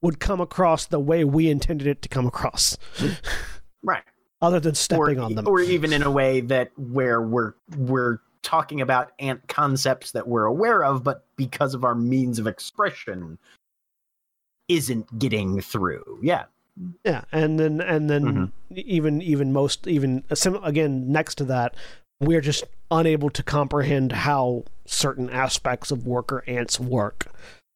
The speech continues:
Speaker 1: Like, we
Speaker 2: Mm-hmm.
Speaker 1: can scientifically determine it, but as a species, we can't understand it.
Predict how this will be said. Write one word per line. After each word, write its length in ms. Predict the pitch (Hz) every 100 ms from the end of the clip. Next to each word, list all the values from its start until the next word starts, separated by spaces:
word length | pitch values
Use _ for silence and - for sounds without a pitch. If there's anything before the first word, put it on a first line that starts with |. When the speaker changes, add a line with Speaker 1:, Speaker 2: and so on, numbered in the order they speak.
| -
Speaker 1:
Like, 80 | 175 165
we 60 | 165
Speaker 2:
Mm-hmm. 60 |
Speaker 1:
can 40 | 160
scientifically 640 | - 175 165 175 151 160
determine 460 | 147 - 165 160 143
it, 240 | 120 143
but 160 | 143 - - - -
as 220 | 151 160
a 100 | 135 - -
species, 560 | - 175 156 147 123
we 80 | 139
can't 300 | 127 147 143
understand 640 | 135 123 110 - 127 104 95
it. 200 | -